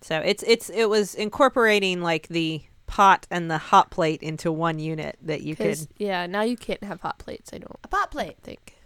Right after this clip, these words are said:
Speaker 3: Oh,
Speaker 1: <laughs>
Speaker 3: that sounds like something different.
Speaker 1: I, which, I mean, when I was there, you could have noodle pots. I'm assuming they haven't banned those.
Speaker 2: I'm pretty sure noodle pots are fine. I mean,
Speaker 1: It's
Speaker 2: you
Speaker 1: a
Speaker 2: can have
Speaker 1: it's
Speaker 2: a,
Speaker 1: the same
Speaker 2: you can
Speaker 1: idea as an electric tea kettle.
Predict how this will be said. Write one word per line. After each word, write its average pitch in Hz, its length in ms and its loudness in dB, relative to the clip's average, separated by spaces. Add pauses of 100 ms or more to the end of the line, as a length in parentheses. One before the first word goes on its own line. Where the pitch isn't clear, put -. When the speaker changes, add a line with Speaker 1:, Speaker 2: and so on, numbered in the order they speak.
(200)
Speaker 3:
Oh, 233 160 0
Speaker 1:
<laughs> 208 120 -4
Speaker 3:
that 170 180 -4
sounds 254 220 0
like 160 100 -14
something - 220 -12
different. - 260 -20 (340)
Speaker 1:
I, 262 140 4
which, 269 360 4
I 233 100 6
mean, 269 200 2 (220)
when 233 180 2
I 285 140 6
was 269 180 2
there, 233 240 6
you 208 180 2
could 190 160 0
have 190 240 4
noodle 180 260 0
pots. 151 360 -2
I'm 170 120 -4
assuming 170 320 -2
they 151 100 -4
haven't 160 300 -6
banned 156 360 -2
those. - 260 -6
Speaker 2:
I'm 349 80 2
pretty 370 180 6
sure 233 160 4
noodle 202 240 0
pots - 300 -4
are 185 60 -4
fine. 190 320 -4
I 320 100 4
mean, 359 500 2 (420)
Speaker 1:
It's 269 140 4
Speaker 2:
you 466 80 6
Speaker 1:
a - 20 2
Speaker 2:
can 370 60 0
have 302 200 10
Speaker 1:
it's 190 60 2
Speaker 2:
a, - 20 -8
Speaker 1:
the 269 80 -2
same 196 160 2
Speaker 2:
you 180 80 -2
can 160 60 2
Speaker 1:
idea 151 180 0
as 143 80 -2
an 147 80 -6
electric - 320 -8
tea - 140 -16
kettle. - 260 -12